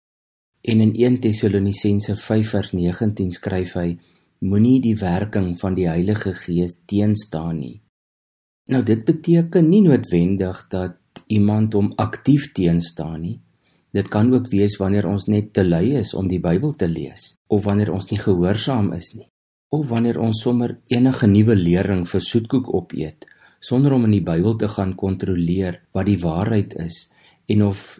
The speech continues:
hierdie soms wyd verkondigde lering regtig 'n grondige skriftuurlike basis het. Net omdat baie mense agter dit aan hardloop, beteken nie dit is die waarheid nie.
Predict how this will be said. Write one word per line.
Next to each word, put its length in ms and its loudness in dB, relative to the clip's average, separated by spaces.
hierdie 360 0
soms 480 -2
wyd 280 0
verkondigde 720 0
lering 460 -2
regtig 440 -4
'n 200 -8
grondige 520 0
skriftuurlike 880 -2
basis 640 -6
het. 360 -14
Net 300 0
omdat 340 4
baie 320 2
mense 520 2
agter 280 -4
dit 240 -2
aan 180 2
hardloop, 500 -2
beteken 480 -2
nie 120 0
dit 160 -4
is 120 -6
die 160 -4
waarheid 540 -8
nie. 160 -12